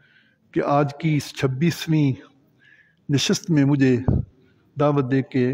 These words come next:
आप हजरात की ज़ियारत का मौका अता किया और अपने कुछ कलिमात आपकी खिदमत में पेश करने के लिए मैं हाज़िर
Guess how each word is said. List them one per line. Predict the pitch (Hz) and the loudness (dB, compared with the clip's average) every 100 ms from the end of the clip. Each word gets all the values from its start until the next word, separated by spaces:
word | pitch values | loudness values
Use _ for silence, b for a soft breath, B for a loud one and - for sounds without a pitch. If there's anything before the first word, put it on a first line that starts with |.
| - | -2
आप | 131 123 | -2 0
हजरात | 131 123 117 143 | 2 0 0 -4
की | |
ज़ियारत | 120 127 123 - | 0 2 2 -2
का | 131 | -2
मौका | 123 120 135 | -2 0 -2
अता | 139 | -2
किया | 127 147 131 117 - - b b b b b _ - | -4 0 0 0 -4 -20 b b b b b _ -4
और | 143 | 0
अपने | 139 151 | 0 -2
कुछ | 143 143 | -2 -4
कलिमात | 160 143 139 131 143 | 0 0 2 0 0
आपकी | 123 - | -4 -6
खिदमत | - 135 131 120 | -8 -2 -2 -2
में | 120 | -4
पेश | - 131 | -2 -4
करने | - 135 131 120 | -2 -4 -2 -2
के | 127 | -2
लिए | 117 123 | -4 -2
मैं | 120 117 | -2 -2
हाज़िर | 117 123 131 | -2 -2 -4